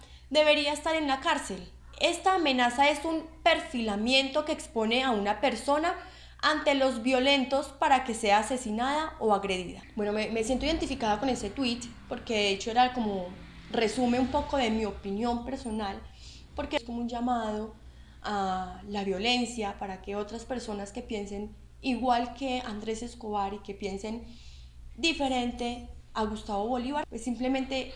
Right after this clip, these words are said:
vayan y lo agredan. Creemos que en esta, en este país hemos vivido ya suficiente violencia, tanto comandada por grupos guerrilleros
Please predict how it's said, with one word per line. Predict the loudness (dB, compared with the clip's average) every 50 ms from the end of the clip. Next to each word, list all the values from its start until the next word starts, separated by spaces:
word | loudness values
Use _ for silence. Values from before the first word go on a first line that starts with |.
| -12 -6
vayan | 0 2 4 4 4 4 2
y | 2
lo | 2 0
agredan. | 0 0 0 0 0 0 0 -2 -2 -6 -8 -12 -18 -20 -20 -20 -20 -10 -4
Creemos | -2 0 2 2 2 0 -2 -4 -4
que | -2 0 0 0 0 -2 -4
en | -4 -4
esta, | -6 -4 -4 -2 -2 -2 -4 -4 -2
en | -2
este | -2 -2 -4 -6
país | -2 0 0 2 0 -2 -4 -8 -12 -16 -18 -20 -20 -20 -20 -20 -12 -4 -2
hemos | 0 2 2 2 0
vivido | -2 -2 0 0 0 2
ya | 2 0 0 -2
suficiente | -2 -6 -6 -6 -6 -6 -4 -2 0 2 2 2 2 0 0 -2 0
violencia, | 0 -2 -2 0 0 0 0 0 0 -2 -4 -4 -4 -4 -4 -4 -6 -10 -14 -16 -16 -16 -16 -14 -12 -12 -12 -14 -14 -16 -18 -18 -16 -12 -4
tanto | 0 0 2 2 0 -2 -4 -4 -2 -2 -2 -2 -4
comandada | -6 -4 -4 -4 -2 0 0 0 0 0 0
por | 0 0 0 0 0 -2 -4 -6 -8 -8 -8 -6
grupos | -2 0 0 0 0 -4 -4 -4
guerrilleros | -4 -4 -4 -4 -6 -4 0 2 2 2 2 0 -2 -4 -6 -8 -12 -12 -14